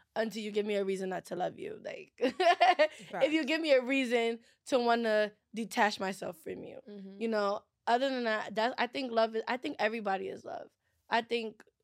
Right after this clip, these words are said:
Speaker 1: we all have the potential to be love, we just have to work on our, becoming our better selves to be that.
Speaker 2: Exactly.
Speaker 1: So that's how I
Speaker 2: Well
Speaker 1: think
Speaker 2: said.
Speaker 1: about love.
Speaker 2: Literally the way you said it, I a hundred percent agree.
Speaker 1: And
Speaker 2: Chef's
Speaker 1: this is,
Speaker 2: kiss.
Speaker 1: I, this is why I'm like,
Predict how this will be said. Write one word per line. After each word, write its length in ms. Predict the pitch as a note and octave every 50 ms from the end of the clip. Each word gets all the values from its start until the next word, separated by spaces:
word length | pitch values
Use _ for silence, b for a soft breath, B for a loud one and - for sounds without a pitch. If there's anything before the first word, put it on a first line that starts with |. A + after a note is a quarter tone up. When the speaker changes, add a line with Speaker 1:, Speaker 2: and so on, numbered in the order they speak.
| - -
Speaker 1:
we 180 | G3 A3 A3
all 180 | - F#3+ G3+ G#3
have 180 | A3 G3+ F#3 A3
the 80 | C#4
potential 420 | - G3+ F3+ - G3 F3 - F#3+ F3+
to 260 | - - - B3+ A#3
be 200 | G3+ A3 A3 A3
love, 420 | G#3 G#3 G#3 G#3 G#3 G#3 G#3+ A3+ - b b b b b b b b _
we 180 | G3+ A#3+ A#3+ A3
just 200 | G3 A3 G#3 A3+
have 160 | G#3 F#3 F3
to 100 | - G#3 F#3
work 260 | F#3 F#3+ G3 G3 -
on 140 | F#3+ F#3+ -
our, 280 | - F#3 F#3 F#3 - -
becoming 380 | G3+ F#3 F#3 - G#3+ G3 F#3
our 140 | F3+ F#3 F3
better 280 | F3+ G3 F#3 - F3+ F#3
selves 340 | - - F3+ F#3 F3+ - - -
to 100 | G3 F#3+
be 200 | F3 G3 F#3+ F#3+
that. 320 | - - A2+ - - - -
Speaker 2:
Exactly. 720 | G3 F#3+ F#3 F3+ F#3 F3 E3+ E3+ E3+ _ _ F3 F3+ E3+ F3 F3
Speaker 1:
So 180 | F#3 G3+ G#3 - - -
that's 200 | G#3+ A3 A#3 A#3
how 80 | B3+ A3
I 20 | G3
Speaker 2:
Well 80 | D#4
Speaker 1:
think 180 | - - G3+ G#3
Speaker 2:
said. 120 | G3+ F#3
Speaker 1:
about 200 | F3+ F#3+ F#3 F#3
love. 80 | G3 F#3+
Speaker 2:
Literally 280 | G#3+ A3+ B3 B3 B3 A#3
the 100 | A3 G3+
way 120 | G3+ G3+
you 120 | G3+ G3+
said 240 | G3+ - - F#3+ F#3+
it, 200 | G3+ G#3 - - _ _ _ _ _ _ _ _ -
I 140 | - F3+ F3+
a 120 | - F3+
hundred 240 | F3+ G3 F3+ F#3+ G#3
percent 300 | - G3 - - F#3+ - -
agree. 320 | F3+ E3+ D#3+ D#3 E3 F3+ _ _ B B B B
Speaker 1:
And 40 | B B B _ _ _ _
Speaker 2:
Chef's 260 | - - B3+ B3+ B3+
Speaker 1:
this 140 | C4 C#4 G3+
is, 100 | D#4 D4+
Speaker 2:
kiss. 80 | D4+ - -
Speaker 1:
I, 120 | C4 C4+
this 220 | B3+ B3+ C#4+ - F4+
is 60 | E4
why 120 | D#4+ D4+ D#4
I'm 100 | D#4 D4+
like, 220 | E4 E4 D4+